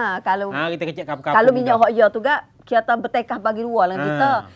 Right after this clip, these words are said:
Speaker 1: Tapi hak kita pergi tu pun kita tambah minyak kau ha lah kecek
Speaker 2: Ha.
Speaker 1: mana dah.
Speaker 2: Hmm.
Speaker 1: Kau ha sebab hak kita ni lah. Cuma murah bertekah sikit je.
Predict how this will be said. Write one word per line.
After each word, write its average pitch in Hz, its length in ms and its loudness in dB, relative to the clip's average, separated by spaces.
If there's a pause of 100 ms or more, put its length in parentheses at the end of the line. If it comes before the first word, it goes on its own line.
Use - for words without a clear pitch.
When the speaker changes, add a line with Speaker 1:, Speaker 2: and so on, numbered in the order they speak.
(100)
Speaker 1:
Tapi 170 240 -2
hak 302 140 0
kita 214 260 -4
pergi 190 320 -6
tu 190 120 -10
pun 233 180 -8
kita 240 220 -10
tambah 214 280 -6
minyak 214 240 -10
kau 254 160 2
ha 262 180 -4
lah 214 140 -2
kecek 247 240 -4
Speaker 2:
Ha. - 20 -4
Speaker 1:
mana 254 200 -2
dah. 226 220 -2 (180)
Speaker 2:
Hmm. 131 160 -10
Speaker 1:
Kau 226 160 2
ha 277 180 -4
sebab - 220 -8
hak 208 120 -6
kita 214 280 -10
ni 196 200 -10
lah. 233 140 -6 (240)
Cuma 220 280 -4 (220)
murah 202 340 -4
bertekah - 380 -6
sikit 285 380 -10
je. 165 180 -2